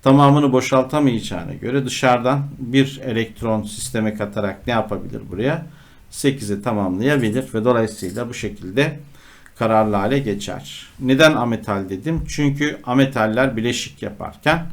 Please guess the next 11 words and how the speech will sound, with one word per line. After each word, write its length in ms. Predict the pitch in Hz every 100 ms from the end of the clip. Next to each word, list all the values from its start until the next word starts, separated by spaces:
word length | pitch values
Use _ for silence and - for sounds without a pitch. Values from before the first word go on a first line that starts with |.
| - - - - -
e, 180 | 107 101 107
dışarıdan 480 | - 127 117 139 131
elektron 540 | 113 117 - 123 113
alırlar. 640 | 101 92 104 - - - -
Peki 440 | 139 135 143 139 143
hemen 380 | 139 143 139
alüminyuma 420 | 135 131 143 147 113
bakıyorum. 500 | 107 107 110 104 104
Bakın 300 | 104 101 101
burada 320 | 101 117 -
alüminyum 580 | 120 127 123 127 143